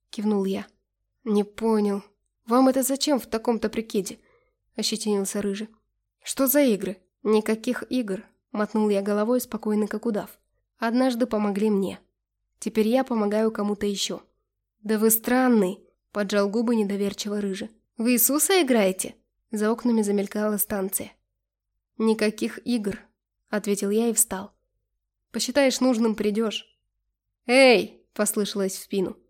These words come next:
Я не обернулся. Быстро пошёл по перрону. Адрес на визитке написан. Тот, кому надо, обычно находит то, что ищет.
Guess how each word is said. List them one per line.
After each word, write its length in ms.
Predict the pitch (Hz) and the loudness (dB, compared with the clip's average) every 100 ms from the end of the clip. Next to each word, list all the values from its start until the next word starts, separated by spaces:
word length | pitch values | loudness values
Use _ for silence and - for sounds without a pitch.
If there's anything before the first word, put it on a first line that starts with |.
| _ _ | _ _
Я 240 | 214 220 | 2 4
не 140 | 220 220 | 6 4
обернулся. 640 | 226 240 233 185 - - _ _ _ - | 4 2 2 0 -4 -10 _ _ _ -6
Быстро 420 | 214 262 - 262 | -2 -2 0 -2
пошёл 300 | 214 - 220 | -2 -2 -2
по 120 | 220 | -2
перрону. 440 | 208 208 202 214 - _ _ _ _ - | -2 -2 -2 -6 -12 _ _ _ _ -4
Адрес 380 | 254 254 262 - | -2 0 0 2
на 60 | |
визитке 460 | 208 202 214 220 214 | 0 0 -2 -2 -2
написан. 520 | 208 202 220 214 - _ _ _ _ _ _ | -2 -2 -4 -4 -8 _ _ _ _ _ _
Тот, 200 | - 220 | -4 -2
кому 200 | - 226 | 0 2
надо, 320 | 233 262 233 | 4 2 2
обычно 340 | 208 208 - 220 | 0 -2 0 2
находит 520 | 220 214 262 226 226 | 0 0 -2 -2 -2
то, 120 | 208 | -6
что 220 | 202 - | -6 -4
ищет. 420 | 220 196 - - | -4 -4 -8 -12